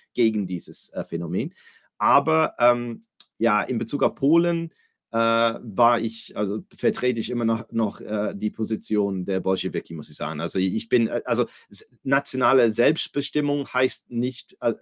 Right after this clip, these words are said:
ist, ist keine Konzession, ist keine, ähm, i-, ist kein Versuch, so dem Nationalis-, Nationalismus gut zu heißen. Es geht aber darum, die Gleichheit zwischen verschiedenen Nationalitäten zu schaffen, ja, also wie, wie, wie eine Trennung. Ja,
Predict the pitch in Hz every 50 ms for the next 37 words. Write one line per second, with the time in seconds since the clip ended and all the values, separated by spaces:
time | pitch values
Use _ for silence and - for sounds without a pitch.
0 | 123 - 135 127 - - 139 - - - 117 120 117 113 - - 127 123 107 117
1 | 117 - - - - 120 123 135 165 180 196 208 196 - _ _ _ 120 - -
2 | - 117 117 117 117 113 117 113 110 101 - 104 101 101 98 92 95 95 90 92
3 | _ _ _ _ _ _ _ 117 110 - 120 - - 120 131 131 127 120 110 131
4 | 131 120 - - 120 113 107 110 107 107 117 113 - 113 110 113 110 - - -
5 | - 113 117 113 113 - 117 110 107 110 113 110 117 110 98 - - - - -
6 | - - - 123 - 101 87 95 95 92 - - 107 147 - _ - _ _ 117
7 | 113 - 135 135 135 139 123 120 113 90 - 123 135 135 143 135 - - 104 107
8 | 117 113 113 _ _ _ _ _ 113 98 92 113 113 110 139 156 139 - 117 98
9 | 101 - - - - 127 - - 120 107 - 107 98 - - 123 123 117 110 104
10 | 101 98 101 101 101 101 - - 101 92 92 92 98 95 90 - - 101 95 -
11 | 90 90 - 90 - - 95 92 90 - - - 80 80 87 95 92 98 95 85
12 | 98 95 90 90 - - 101 98 95 92 - - - 98 95 92 90 - - 113
13 | 98 85 78 - _ _ _ _ _ - 95 98